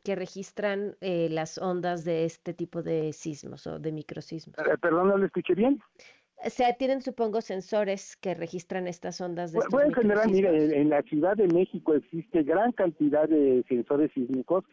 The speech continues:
Speaker 2: En las últimas, en los últimos años, en la última década, se ha hecho una, un, un gran esfuerzo por tener muchos sensores. Entonces,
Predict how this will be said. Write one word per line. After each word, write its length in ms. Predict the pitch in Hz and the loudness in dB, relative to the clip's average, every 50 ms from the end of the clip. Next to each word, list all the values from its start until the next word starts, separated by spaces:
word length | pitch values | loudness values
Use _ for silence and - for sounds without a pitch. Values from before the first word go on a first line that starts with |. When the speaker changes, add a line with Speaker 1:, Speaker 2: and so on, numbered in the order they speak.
| _ _ | _ _
Speaker 2:
En 160 | - 147 151 147 | 0 2 2 4
las 180 | 147 147 - 170 | 2 2 2 2
últimas, 500 | 175 180 170 - 180 165 160 147 135 - - _ _ _ _ _ - | 0 2 2 2 2 4 4 2 0 0 -4 _ _ _ _ _ 0
en 200 | 135 135 139 135 | 2 2 4 2
los 160 | 139 131 - | 2 2 0
últimos 420 | 180 170 - 170 143 131 117 - | 0 0 2 2 0 0 0 0
años, 460 | 156 156 185 196 190 180 160 156 160 - _ _ _ _ _ _ | -2 0 2 2 4 4 4 2 0 -2 _ _ _ _ _ _
en 120 | - 127 135 | -2 0 2
la 100 | 139 147 | 2 2
última 320 | 151 - 175 151 143 131 | 2 0 0 2 2 2
década, 540 | 123 139 160 160 - - 147 139 147 143 147 - - _ _ _ _ | 2 2 2 2 2 2 2 2 2 2 0 -4 -10 _ _ _ _
se 80 | - 143 | 0 2
ha 60 | 147 | 2
hecho 260 | 151 139 - 160 151 | 2 0 2 2 4
una, 340 | 147 143 143 151 147 147 - | 4 4 4 4 2 2 2
un, 240 | 131 143 156 - 139 | 0 0 0 0 0
un 200 | 151 147 147 147 | 0 2 0 0
gran 240 | 151 151 151 156 156 | 0 0 0 2 0
esfuerzo 520 | 143 - - - 139 160 160 156 - 127 120 | 0 0 -2 -4 -4 -4 -4 -6 -8 -10 -8
por 160 | - 123 110 | -8 -6 -4
tener 300 | - 131 127 139 135 139 | -4 -2 -2 0 0 0
muchos 360 | 139 135 135 - - 135 - | 0 -2 -2 -2 -4 -4 -4
sensores. 440 | - 127 117 - 156 147 156 165 - | -4 -6 -2 0 0 2 2 2 0
Entonces, 320 | 165 143 - 185 185 - | -2 0 0 0 -2 -2